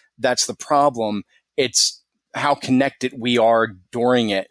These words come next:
But because most things in the lifestyle, when you read profiles and what people talk about when they answer what they're into, people define what they do by the actions that they do.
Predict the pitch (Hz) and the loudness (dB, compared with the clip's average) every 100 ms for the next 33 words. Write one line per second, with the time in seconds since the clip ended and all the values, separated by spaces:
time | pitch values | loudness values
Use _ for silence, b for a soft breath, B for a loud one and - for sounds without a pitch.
0 | B B B _ - 123 143 131 - 147 | B B B _ -8 -2 -2 -2 0 0
1 | 151 135 - _ 147 131 139 - 143 131 | 2 0 -4 _ -2 0 2 2 2 0
2 | 131 123 117 131 - - 120 117 117 117 | 0 0 2 2 2 0 2 2 2 0
3 | 113 113 120 - - 127 - 117 117 110 | -2 -4 -6 -6 -2 -2 0 0 0 0
4 | 110 117 120 110 - 120 117 120 113 113 | -2 -2 -6 -12 -6 -4 -2 0 0 0
5 | 107 117 131 113 107 123 110 113 - 127 | 0 0 0 -2 0 -2 0 -2 0 2
6 | 131 - 104 98 - _ _ - - - | 2 2 -2 -4 -10 _ _ -8 -4 0
7 | 139 123 - 147 151 151 127 117 117 104 | 0 -2 0 0 2 2 0 0 -2 -2
8 | 113 131 123 107 104 - 113 131 - 113 | 0 0 2 0 0 -2 -2 -2 0 -2
9 | 104 104 95 - 95 85 90 87 | 0 0 -2 -4 -8 -8 -14 -14